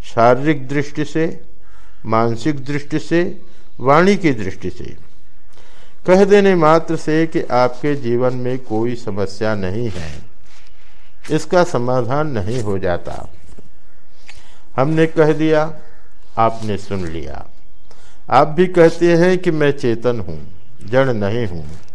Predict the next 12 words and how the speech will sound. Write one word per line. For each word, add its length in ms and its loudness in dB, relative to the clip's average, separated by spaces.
पर 140 4
शरीर 500 4
के 140 2
साथ 340 0
तादात्म्य 720 2
हो 180 -2
जाता 420 2
है 400 0
और 200 6
मरने 520 2
का 220 2
भय 560 2